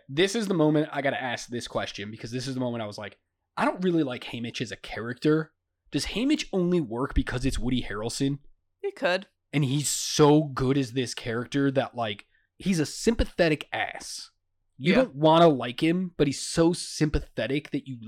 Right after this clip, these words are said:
Speaker 1: like him.
Speaker 2: Mm-hmm.
Speaker 1: And I think it only works because it's Woody Harrelson.
Speaker 2: Yeah. It's a different portrayal than in the book, but yeah, I think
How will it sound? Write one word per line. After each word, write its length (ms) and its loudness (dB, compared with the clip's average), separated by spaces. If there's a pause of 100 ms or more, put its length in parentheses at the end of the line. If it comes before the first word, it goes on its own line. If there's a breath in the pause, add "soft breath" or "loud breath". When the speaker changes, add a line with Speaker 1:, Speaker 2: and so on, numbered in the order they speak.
Speaker 1:
like 260 -6
him. 280 4 (100)
Speaker 2:
Mm-hmm. 260 -6 (300)
Speaker 1:
And 140 0
I 120 -2 (140)
think 180 0
it 240 2
only 280 2
works 300 -4
because 280 -6
it's 120 -10
Woody 240 -8
Harrelson. 380 -18 (420)
Speaker 2:
Yeah. 500 -2 (500)
It's 220 -4
a 60 -4
different 400 0
portrayal 520 -2
than 160 -2
in 100 -8
the 80 -8
book, 400 -6
but 260 0
yeah, 380 2 (240)
I 100 4
think 420 -10